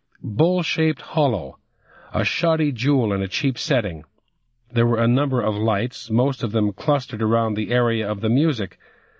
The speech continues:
There looked to be four streets, three running at right angles to the coach road, which was the main avenue of the town. Perhaps there would be a restaurant.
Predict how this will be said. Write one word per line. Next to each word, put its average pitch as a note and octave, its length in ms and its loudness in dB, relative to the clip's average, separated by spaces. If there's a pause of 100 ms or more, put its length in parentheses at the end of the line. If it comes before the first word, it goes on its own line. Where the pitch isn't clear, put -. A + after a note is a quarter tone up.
(360)
There D#3+ 180 4
looked A#3 220 0
to E3+ 100 -2
be D3 220 4
four G3 360 0
streets, - 720 -2 (140)
three E3 340 2
running C#3 340 2
at G2 100 -4
right A#2+ 260 2
angles G#2+ 440 0
to - 140 -2
the G2+ 120 -2
coach A2+ 340 -2
road, G#2 400 -2 (300)
which A2+ 240 0
was A2+ 200 0
the G#2 100 0
main A#2+ 260 2
avenue G#2 400 0
of F#2 80 -4
the G2+ 80 -4
town. G2 480 -2 (760)
Perhaps D3 440 0
there D#3 140 -2
would D3 160 0
be D3 120 0
a D3 80 0
restaurant. A#2+ 640 -4